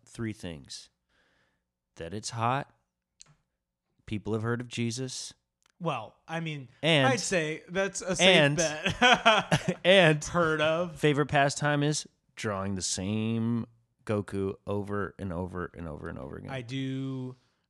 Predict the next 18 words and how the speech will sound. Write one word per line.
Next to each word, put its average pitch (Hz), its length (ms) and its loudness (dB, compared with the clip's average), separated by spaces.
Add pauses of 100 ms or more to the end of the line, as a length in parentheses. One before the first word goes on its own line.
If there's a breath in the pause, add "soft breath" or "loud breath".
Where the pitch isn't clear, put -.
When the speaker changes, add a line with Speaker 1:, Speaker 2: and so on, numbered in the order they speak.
Speaker 2:
recall 117 440 -10
that 113 220 -12
being 113 240 -12
number 110 260 -14
one 107 460 -16 (260)
on 107 280 -18
basically 113 480 -14
every 117 240 -6
single 117 320 -10
Speaker 1:
Right, 104 60 -2
Speaker 2:
"You - 40 -6 (160)
Speaker 1:
so - 40 -6
Speaker 2:
know 143 140 -4
you're 147 200 -4
from 139 200 -10
the 127 80 -12
South" 135 360 -8
win. 139 380 -10